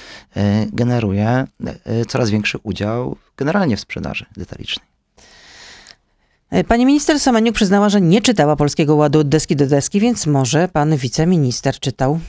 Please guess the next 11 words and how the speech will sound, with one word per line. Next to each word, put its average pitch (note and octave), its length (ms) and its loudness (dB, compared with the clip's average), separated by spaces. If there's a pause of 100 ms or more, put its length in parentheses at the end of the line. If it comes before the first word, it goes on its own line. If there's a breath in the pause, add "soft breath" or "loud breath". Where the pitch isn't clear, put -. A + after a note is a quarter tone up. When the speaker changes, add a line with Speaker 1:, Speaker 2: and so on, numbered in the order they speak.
(760 loud breath)
Speaker 1:
E, A#2+ 220 0
no C3+ 80 0
mamy, C#3+ 220 2
mm, B2 360 -2
tutaj, A#2+ 460 -4
e, A2+ 180 -4
kilka, A2+ 880 -2 (520)
e, G#2 40 -4
kilka, G#2 760 -2
e, G2 260 -4
opcji, - 560 -6